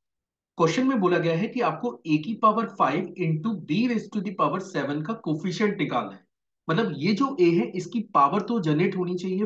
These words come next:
फ़ाइव और ये जो b है इसकी power generate होनी चाहिए सेवन। तो एक option नजर आ रहा है कि आप ये जो r आपको नजर आ रहा है इसको आप directly seven से replace कर दें। और आप देख सकते हैं कि in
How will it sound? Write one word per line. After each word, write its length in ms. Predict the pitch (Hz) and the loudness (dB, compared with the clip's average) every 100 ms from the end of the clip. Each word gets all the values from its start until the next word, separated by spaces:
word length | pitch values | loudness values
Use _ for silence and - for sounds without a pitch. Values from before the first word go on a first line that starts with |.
| 196 | 0
फ़ाइव 360 | 143 123 220 - _ _ _ _ - | 0 0 -4 -10 _ _ _ _ -2
और 120 | 170 | 2
ये 100 | 190 | 2
जो 120 | 196 175 147 | 2 -2 -2
b 60 | 190 196 | 0 0
है 100 | 233 - | -2 -4
इसकी 240 | 185 - 262 | -8 -2 0
power 240 | - 165 196 | 4 4 4
generate 300 | 151 147 165 | 0 0 -2
होनी 180 | 165 147 | -2 -2
चाहिए 260 | 147 139 208 | -2 -2 -2
सेवन। 420 | - - 113 98 _ _ _ _ _ _ - | -2 -4 -4 -10 _ _ _ _ _ _ -6
तो 160 | 269 - | -6 -2
एक 180 | 196 240 | 0 2
option 280 | 240 262 220 | 0 0 0
नजर 220 | 160 214 | 2 2
आ 100 | 214 | 4
रहा 100 | 220 | 2
है 60 | |
कि 120 | 220 233 | 0 -2
आप 200 | 196 208 | -2 -2
ये 100 | 196 | -4
जो 140 | 220 233 - | -4 -6 0
r 220 | 139 175 | 4 6
आपको 240 | 220 220 226 | 4 0 -2
नजर 280 | 180 151 170 | -4 -2 -2
आ 100 | 147 | -2
रहा 120 | 135 | -2
है 260 | 123 151 202 | -6 -10 -8
इसको 260 | 190 - 233 | -8 -4 2
आप 160 | 214 170 | 2 2
directly 380 | 139 143 185 208 | -4 -4 -4 -4
seven 420 | - 185 185 226 | -4 -2 0 0
से 120 | 214 | -2
replace 320 | 170 156 147 - | -2 -2 -4 -4
कर 140 | 127 | -8
दें। 140 | 107 98 _ _ _ _ _ _ - | -8 -16 _ _ _ _ _ _ 0
और 100 | 202 | 2
आप 160 | 196 | 4
देख 160 | 151 156 | 2 0
सकते 240 | 240 - | -2 -2
हैं 60 | 240 | -2
कि 140 | 254 208 | -2 -2
in 80 | 160 | -2